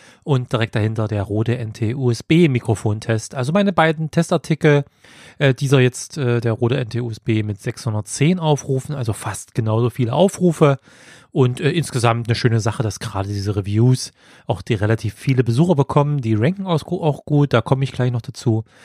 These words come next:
Und, äh, das bringt dann auch Einnahmen. Auf Platz vier liegt im Moment das optimale Podcast-Mikrofon. Dieser Artikel, der beschäftigt sich halt eben mit Tipps und Infos rund um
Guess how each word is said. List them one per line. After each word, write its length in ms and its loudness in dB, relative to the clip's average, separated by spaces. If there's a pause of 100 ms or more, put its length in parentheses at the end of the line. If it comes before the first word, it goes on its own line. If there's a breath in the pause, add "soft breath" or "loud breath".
(260 loud breath)
Und, 380 0
äh, 100 -2
das 140 -4
bringt 500 -4
dann 300 0
auch 320 0
Einnahmen. 640 2 (680 soft breath)
Auf 240 -2
Platz 340 -6
vier 460 2
liegt 200 -2
im 60 -6
Moment 540 0
das 300 -6
optimale 600 -2
Podcast-Mikrofon. 1200 0 (640 loud breath)
Dieser 200 0
Artikel, 520 4
der 120 2
beschäftigt 420 -4
sich 220 -12
halt 180 -4
eben 220 -8
mit 120 -8
Tipps 380 -6
und 140 -8
Infos 500 -8
rund 260 2
um 240 -8